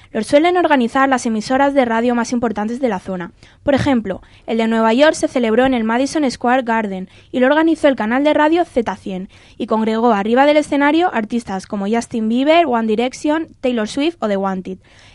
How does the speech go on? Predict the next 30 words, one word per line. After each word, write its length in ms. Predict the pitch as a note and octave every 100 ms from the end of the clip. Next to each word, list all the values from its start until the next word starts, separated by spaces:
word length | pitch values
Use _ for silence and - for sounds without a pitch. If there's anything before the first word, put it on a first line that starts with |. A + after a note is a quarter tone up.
| -
En 160 | G#3+
Londres, 400 | A#3 A#3 G3 F3+
el 80 | G3
pasado 300 | F#3+ A#3 C4+
fin 180 | F4+ E4
de 80 | D#4
semana, 400 | D4+ D4 D4 C#4
se 140 | B3
celebró 360 | - A3+ B3+ C#4+
también 340 | D4+ D#4 D#4+
el 140 | A#3+ A3+
Capital 440 | B3+ C4+ D4 D4
Jingle 300 | C4 B3+ B3
Bell 220 | A#3 B3
Ball, 300 | G3+ F#3+ F3+ - - - -
juntando 520 | - A3 G#3+ G#3+ G#3 F#3
en 120 | G3
dos 180 | C4 D#4
días 340 | D4 E4 E4+
a 40 | A#3
cantantes 460 | G#3+ G#3 G#3 G3
como 240 | - G3+ G3
Bruno 300 | G#3+ A3+ G#3+
Mars, 420 | A#3+ C#4 D#4+ -
Pink, 380 | - A#3+ C4 B3+
The 100 | G#3
Script, 520 | - A#3+ B3+ C4+ -
Rita 380 | G#3 A#3 G#3 G3+
Ora, 340 | A3+ C4 C4+
Lawson 480 | B3+ B3 C4+ D4+ E4